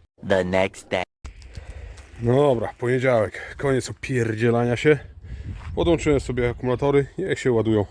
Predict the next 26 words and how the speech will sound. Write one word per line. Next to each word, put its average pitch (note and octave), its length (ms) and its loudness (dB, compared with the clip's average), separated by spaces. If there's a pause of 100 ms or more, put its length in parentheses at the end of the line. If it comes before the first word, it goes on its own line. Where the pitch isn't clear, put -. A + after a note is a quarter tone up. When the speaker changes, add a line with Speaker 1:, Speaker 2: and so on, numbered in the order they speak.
Speaker 2:
spokojnie. G#2 580 0 (680)
Ja C3 140 4
biorę B2 280 6
busa, B2+ 360 2 (480)
dokumenty, A#2+ 600 2 (1200)
no D#3 120 6
i E3 60 6
do D#3 100 2
księgowej. A#2 520 4 (260)
<laughs> - 260 2
Nie C3+ 200 8
tylko B2+ 280 0
jeżdżenie. A2+ 380 2 (260)
A, D3 160 4
jeszcze B2+ 280 2
swego B2 300 0
bajka C3+ 320 2
muszę A#2+ 260 0
spakować, A#2+ 640 0
zawiozę. A#2+ 460 2 (680)
Niech C3 200 0
mi C3 120 2
go B2+ 160 4 (920)
do B2+ 200 4
porządku C#3+ 480 4
doprowadzą. A#2 580 4